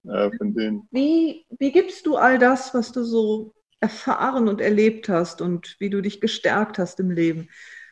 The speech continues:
Speaker 2: wie gibst du das weiter an deine Kinder oder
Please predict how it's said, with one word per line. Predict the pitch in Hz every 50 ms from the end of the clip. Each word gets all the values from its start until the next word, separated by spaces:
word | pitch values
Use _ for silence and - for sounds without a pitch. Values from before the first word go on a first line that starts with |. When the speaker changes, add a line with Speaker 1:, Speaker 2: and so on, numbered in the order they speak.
| _ _ _ _ _ _ _ _ _ _
Speaker 2:
wie | - 262
gibst | - 339 - - -
du | 311
das | 294 285 214 - -
weiter | 208 220 240 269 294 285 233 -
an | 170 190 190 190 -
deine | 190 180 185 196 202
Kinder | - - 277 254 269 269 254 240 220 214 214 202 196 185 131 104 107
oder | 190 190 185 180 180 180 180 175 - -